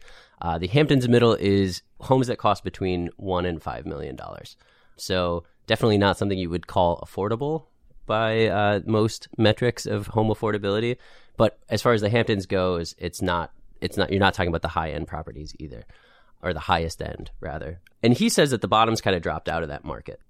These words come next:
and that the sales volumes really declined in that. And when I asked him why, he said that he thinks it's a combination of things. So those properties in the Hamptons Middle are the ones that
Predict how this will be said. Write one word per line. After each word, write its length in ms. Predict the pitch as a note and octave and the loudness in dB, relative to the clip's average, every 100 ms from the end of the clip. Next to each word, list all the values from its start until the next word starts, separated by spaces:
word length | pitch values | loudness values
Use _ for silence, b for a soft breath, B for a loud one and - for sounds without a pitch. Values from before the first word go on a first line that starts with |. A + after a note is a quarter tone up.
| _ | _
and 200 | F#2+ G2 | -4 -2
that 120 | F#2+ | -2
the 80 | F#2+ | -4
sales 300 | - F#2+ F#2+ | 0 2 2
volumes 400 | F#2+ F2+ F2 E2 | 2 0 0 -4
really 200 | F2 D#2 | -8 -10
declined 480 | D#2 - F2 E2 D#2+ | -12 -10 -6 -6 -6
in 100 | D#2 | -8
that. 240 | C#2+ D2 - _ _ _ _ _ | -10 -12 -16 _ _ _ _ _
And 420 | - G2+ G2 G2 F#2 | -2 2 2 2 0
when 220 | - G#2 | 0 2
I 80 | G#2+ | 4
asked 240 | B2+ - | 4 2
him 120 | G2 | -4
why, 480 | F#2 D#3 D3+ E2+ E2 | 0 2 4 2 -2
he 260 | - A2+ B2+ | -6 -8 -6
said 500 | - G2 F2+ E2 D#2+ - | -4 0 0 0 -6 -6
that 420 | D#2+ D#2+ D#2 - - _ | -2 0 -2 -6 -18 _
he 160 | G#2+ | -8
thinks 220 | A#2 G#2+ F#2+ | -4 -4 -4
it's 120 | F2 | -10
a 40 | |
combination 600 | - G2 G2 F2+ E2 F2 | -4 -2 -2 -4 -4 -6
of 100 | D#2 | -8
things. 440 | - D#2+ C#2+ C2+ - b b b b _ | -10 -10 -10 -12 -16 b b b b _
So 180 | - D#3 | -2 4
those 160 | E3+ | 4
properties 460 | - D#3 D3+ D#3 C#3 | 6 4 4 0 2
in 100 | B2+ | 4
the 60 | A#2 | 4
Hamptons 400 | A2+ G#2 G#2 A#2+ | 4 2 0 2
Middle 240 | F3 E3+ | 4 6
are 180 | A2+ G#2+ | 4 4
the 100 | A2 | 2
ones 440 | G#2+ G#2 G#2 G#2 | 2 2 2 -2
that 440 | - G2 F#2 F#2 | 0 4 4 4